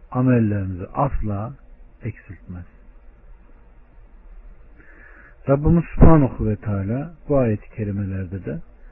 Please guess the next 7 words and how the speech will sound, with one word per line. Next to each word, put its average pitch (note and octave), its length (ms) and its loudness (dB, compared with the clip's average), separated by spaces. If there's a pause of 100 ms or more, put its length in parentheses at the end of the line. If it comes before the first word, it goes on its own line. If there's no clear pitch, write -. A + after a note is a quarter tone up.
(420)
küfreden, A2+ 600 2 (300)
Allah'ın C#3 440 2
yolundan A#2+ 520 4 (100)
alıkoyan, A2 560 0 (500)
Aleyhisselatü C#3 680 2
Vesselam'a A2 600 0 (140)
muhalefetle A#2+ 800 0